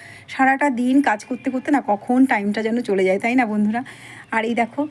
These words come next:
আজকে কী কী রান্না করেছি সেটা তোমাদের সঙ্গে একটু শেয়ার করে দিই। প্রথমেই দেখাচ্ছি নিম বেগুন ভেজেছি, মুসুর ডাল করেছি, আর চিকেন স্যুপ মতন একটু ঝোল, এখানে একটু স্যালাড কাটা আছে, লেবু আছে, আছে চাল কুমড়ো ঘন্ট, আছে মটনের একটু পাতলা পাতলা ঝোল।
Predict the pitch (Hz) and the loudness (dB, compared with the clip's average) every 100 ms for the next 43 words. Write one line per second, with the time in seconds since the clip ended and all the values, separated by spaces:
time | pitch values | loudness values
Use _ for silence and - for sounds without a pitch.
0 | - 220 - - 277 330 311 294 302 302 | -4 -6 -6 -6 -4 -2 2 2 2 -2
1 | 294 285 277 285 285 277 277 269 277 269 | -2 -2 -2 2 2 2 0 -4 -4 -8
2 | - 277 269 277 269 392 - - - - | -2 -2 0 -2 -2 -4 -8 -20 -20 -20
3 | - - - 226 247 254 240 226 240 - | -20 -20 -12 -8 -4 -2 -4 -6 -10 -6
4 | 330 359 220 202 202 208 220 233 254 247 | -4 0 0 0 0 -2 -2 0 -2 -2
5 | - 277 285 285 - 202 202 220 196 214 | 0 2 2 -2 -8 -8 -8 -10 -6 -2
6 | 208 226 262 254 - 262 254 269 - - | -2 -2 -2 -2 0 0 0 -6 -12 -6
7 | 190 - 240 233 233 226 - 277 269 269 | -6 -6 -8 -4 -2 -4 -4 -6 0 0
8 | 269 262 254 254 220 254 269 - - - | 2 0 0 -6 -2 0 0 -4 -18 -20
9 | - 208 233 233 - 233 247 240 240 247 | -10 -6 -4 -4 -6 -4 0 0 0 -2
10 | 240 240 233 254 254 233 202 214 226 226 | 2 0 0 -4 -2 0 0 0 -2 -2
11 | - 240 240 247 190 185 - 233 233 233 | -4 -2 -4 -4 -2 -2 -2 -4 -2 -2
12 | 247 - - - _ 214 208 208 196 247 | -4 -12 -20 -20 _ -10 -2 0 0 0
13 | 254 262 247 240 240 311 285 - 220 202 | 0 2 0 0 0 0 0 -2 -2 -2
14 | 170 196 208 240 202 - 262 262 302 277 | -2 -4 -4 -4 -6 -4 -6 -4 -2 -2
15 | 269 247 220 254 | -2 -8 -6 -6